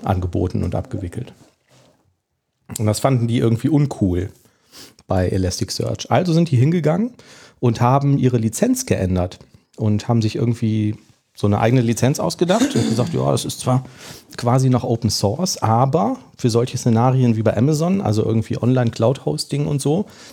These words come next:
darf das nicht mehr verwendet werden, wenn das nicht von uns gehostet wird. Ähm, ja, das fand jetzt Amazon dann irgendwie doof <laughs> und haben gesagt, ja, pff, uns völlig egal, dann forken wir das halt und entwickeln das selber weiter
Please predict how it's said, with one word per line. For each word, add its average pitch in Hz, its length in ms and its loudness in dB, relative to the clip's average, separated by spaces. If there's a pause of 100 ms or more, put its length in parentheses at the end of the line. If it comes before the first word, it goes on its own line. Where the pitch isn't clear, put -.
darf 120 160 0
das - 160 -4
nicht 143 160 0
mehr 127 240 4
verwendet 101 420 2
werden, 90 320 0
wenn 92 100 -4
das 87 160 -4
nicht 95 120 -6
von 101 100 -2
uns 101 180 -2
gehostet 87 520 -6
wird. - 180 -6 (1900)
Ähm, 123 680 2 (340)
ja, - 160 0 (140)
das - 140 -2
fand 147 180 2
jetzt 135 160 0
Amazon 160 340 0
dann 151 140 0
irgendwie 151 340 0
doof 143 360 0 (200)
<laughs> 196 400 0
und 139 80 0
haben 135 220 0
gesagt, 120 360 0
ja, 120 140 0
pff, - 360 -8
uns 135 180 0
völlig 110 260 -2
egal, 104 360 -2 (360)
dann 110 140 4
forken 160 560 0
wir 113 100 4
das 104 240 0
halt 107 260 2
und 117 120 2
entwickeln 127 340 0
das 101 160 0
selber 117 400 2
weiter 104 500 0